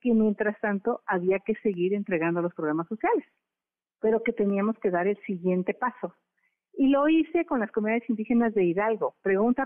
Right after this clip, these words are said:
por mí en la zona de Ixmiquilpan, en el Dios Padre, en el Maguey Blanco, eh, en todas estas comunidades donde pusimos proyectos productivos.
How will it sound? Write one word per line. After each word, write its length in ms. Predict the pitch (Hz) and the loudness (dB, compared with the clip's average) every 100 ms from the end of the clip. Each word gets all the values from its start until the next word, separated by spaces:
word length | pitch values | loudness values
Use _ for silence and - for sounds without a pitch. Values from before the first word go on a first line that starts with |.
| - | -2
por 160 | 190 | -2
mí 340 | 190 190 226 - | 0 0 -2 -2
en 120 | 202 | -4
la 100 | 180 175 | -4 -4
zona 280 | 202 190 208 | -2 -2 -2
de 60 | 202 | -4
Ixmiquilpan, 760 | - 175 160 196 220 170 165 _ _ _ _ _ _ - | -6 -8 -4 -6 -4 -6 -8 _ _ _ _ _ _ -6
en 280 | 202 190 190 | -2 2 2
el 400 | 185 180 175 - _ _ | 2 2 0 -6 _ _
Dios 200 | 190 196 202 - | -2 -2 -2 -6
Padre, 440 | 180 190 190 156 | -2 0 0 0
en 160 | - 175 | 0 0
el 100 | 175 | 2
Maguey 380 | 175 170 190 185 | 0 0 0 0
Blanco, 560 | 180 180 190 - 156 _ _ _ - | 0 0 -2 -4 -8 _ _ _ -6
eh, 480 | 190 175 175 170 247 _ _ - | 0 2 2 0 -4 _ _ -2
en 240 | 214 190 | 0 0
todas 260 | 185 247 247 | 0 -2 -2
estas 240 | 254 277 - | -4 -4 -2
comunidades 800 | 226 190 185 180 185 196 220 240 _ _ _ _ _ 180 | 0 2 2 2 2 2 0 0 _ _ _ _ _ _
donde 440 | 185 226 269 269 349 539 _ - | -2 2 4 4 2 -2 _ -6
pusimos 540 | 214 - 240 240 294 294 | -4 0 4 4 4 0
proyectos 520 | 240 196 214 214 302 - - | 0 2 0 -2 -8 -8 -6
productivos. 720 | 196 170 - 254 330 196 165 | -4 -4 -4 -2 0 0 -4